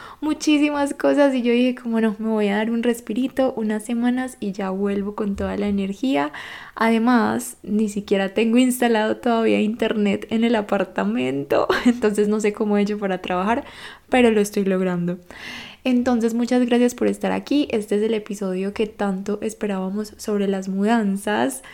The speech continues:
que he hablado con ustedes por mi cuenta de Instagram, que es arroba orejas y narices, por si de pronto eres una persona nueva por aquí y no sabes quién soy. Eh, por ahí es donde más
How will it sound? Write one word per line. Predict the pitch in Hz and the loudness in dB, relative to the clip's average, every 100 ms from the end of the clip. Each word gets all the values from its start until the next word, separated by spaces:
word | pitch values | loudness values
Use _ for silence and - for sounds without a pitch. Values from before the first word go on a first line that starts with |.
| - - | -20 -16
que | - 233 | 0 2
he | 214 | 4
hablado | 208 214 214 208 | 2 2 0 0
con | 208 | 0
ustedes | 202 196 190 185 190 - - | -2 -2 -2 -2 -4 -10 -12
por | - 214 208 | -2 0 2
mi | 208 | 0
cuenta | 202 196 | -2 -4
de | 202 226 | -2 -2
Instagram, | 233 208 214 220 226 233 - - - | -4 -4 -6 -2 -4 -4 -10 -20 -2
que | 233 220 208 | 2 4 2
es | 196 | 0
arroba | 214 208 220 220 | -2 2 4 4
orejas | 220 220 226 | 4 2 0
y | 220 | 0
narices, | 214 247 - 233 - | 2 0 0 -2 0
por | 208 | -2
si | 208 | 2
de | 196 | 2
pronto | 208 208 202 202 | 2 2 2 4
eres | 220 226 | 2 2
una | 226 233 | 2 2
persona | 233 214 208 196 196 | 2 0 0 0 0
nueva | 233 233 226 226 233 | 0 2 2 0 -2
por | 214 | -2
aquí | 208 208 208 196 - | -2 -2 -2 -2 -2
y | 202 | -2
no | 208 | -2
sabes | 208 220 226 233 | 0 2 2 0
quién | 247 262 269 | 0 0 0
soy. | 269 233 214 233 247 - - - - | 0 2 2 -2 -4 -12 -18 -18 -4
Eh, | 202 190 | -2 -2
por | - 196 | -4 0
ahí | 202 196 | 2 2
es | 190 | 0
donde | 196 214 208 185 185 | 2 2 4 2 0
más | 196 196 190 185 - | -2 0 0 -2 -4